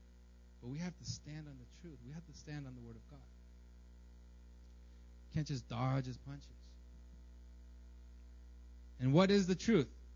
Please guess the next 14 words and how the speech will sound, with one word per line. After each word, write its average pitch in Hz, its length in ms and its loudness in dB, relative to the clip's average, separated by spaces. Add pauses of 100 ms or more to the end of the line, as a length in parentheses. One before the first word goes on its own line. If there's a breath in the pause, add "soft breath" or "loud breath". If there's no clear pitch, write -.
(720)
The 127 80 0
truth 208 480 10 (400)
is 160 160 -4
the 185 80 -2
gospel. 202 400 -6 (2250)
Paul 196 160 6
says 208 260 4
to 160 60 4
put 214 240 12
on 208 160 6
the 185 80 4
armor 196 300 6
of 165 140 2
God. 185 360 2